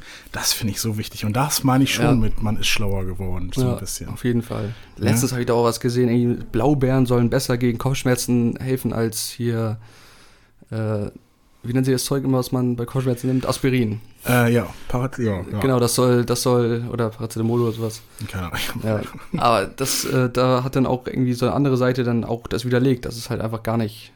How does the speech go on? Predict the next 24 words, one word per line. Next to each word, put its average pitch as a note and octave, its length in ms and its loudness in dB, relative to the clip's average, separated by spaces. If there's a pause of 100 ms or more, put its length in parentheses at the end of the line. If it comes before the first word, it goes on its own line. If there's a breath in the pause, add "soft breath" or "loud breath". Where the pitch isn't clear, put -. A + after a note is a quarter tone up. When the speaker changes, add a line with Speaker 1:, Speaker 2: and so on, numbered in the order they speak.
Speaker 1:
Mhm. A2+ 120 2
Speaker 2:
gar G#2+ 100 4
nicht A2 120 0
stimmt. A#2 320 2
Also G#2+ 160 -4
die G#2+ 100 2
haben A2+ 80 2
halt A2+ 100 0
gesagt, A2+ 240 0
man A2+ 120 0
soll A#2+ 120 2
diesen A#2+ 240 2
Seiten B2 240 0
auch A#2+ 60 -2
nicht A#2 160 -2
glauben, C3 320 2
weil A#2+ 100 2
das A#2+ 240 -2
halt A2+ 140 -2
meistens A#2+ 480 -2
eben A#2+ 400 -2 (340)
nicht - 240 -2
belegt C3 300 2
ist. G2+ 200 -8